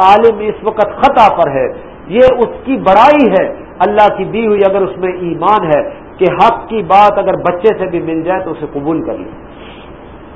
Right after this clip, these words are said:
مگر بغیم بینہم، آپس میں بغی کی وجہ سے، آپس میں ضد اور مقابلے کی وجہ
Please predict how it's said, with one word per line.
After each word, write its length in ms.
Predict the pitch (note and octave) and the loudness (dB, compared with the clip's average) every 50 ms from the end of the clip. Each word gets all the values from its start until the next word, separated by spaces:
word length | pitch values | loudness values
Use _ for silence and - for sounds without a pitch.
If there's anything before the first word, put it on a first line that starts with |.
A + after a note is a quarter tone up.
| - - - - - - - | -20 -20 -20 -20 -20 -18 -6
مگر 300 | D#3 F#3+ G3 G3+ G3 E3+ | 0 2 4 4 4 2
بغیم 600 | - - - A3 E3+ D#3+ E3 D#3+ F3+ F#3 E3+ D#3 | 4 4 4 4 2 -2 -4 -2 -2 -2 -4 -4
بینہم، 520 | C#3 A#2+ D#3+ E3 D#3 D3 D3 C#3 B2+ B2 A#2 - - - - - - - - - | -4 -2 -2 0 0 -2 -4 -6 -6 -8 -10 -12 -14 -18 -20 -20 -20 -20 -18 -2
آپس 460 | - D#3+ F#3+ G#3 G3+ G#3 A3 G#3 - G3+ | 2 4 6 6 4 4 0 -4 -2 -4
میں 100 | G3+ F#3+ | -6 -4
بغی 380 | D#3 D#3 F#3 F#3+ G3+ A3+ A3 | 0 0 0 2 2 0 -2
کی 160 | - - G3 | -2 -4 -2
وجہ 320 | E3+ E3+ D#3+ D#3+ D#3+ C#3+ - - | -2 -2 0 0 0 0 -2 -4
سے، 80 | - - - - - - - - | -8 -14 -14 -16 -18 -20 -12 -2
آپس 500 | - F3 G3 G#3 G3+ - A3 G#3 G3+ F#3+ | 2 4 4 4 4 2 -2 -2 -2 -4
میں 200 | G3 G#3 G3 D#3+ C#3 C#3+ | -4 -4 -4 -4 -4 0
ضد 240 | G#3 A#3+ A#3+ - - - - - - - | 2 2 2 2 -2 -6 -6 -10 -8 0
اور 180 | F3 F3 F3 E3+ | 0 2 2 2
مقابلے 640 | F3 F3+ E3+ - F#3 G#3+ B3+ C4 B3+ B3 A#3 A3 - | -2 -6 -4 0 2 4 4 4 4 4 2 2 2
کی 80 | G#3 G3 | 0 -2
وجہ 280 | F3+ F3+ E3+ E3 D3+ | -2 -2 0 -2 -2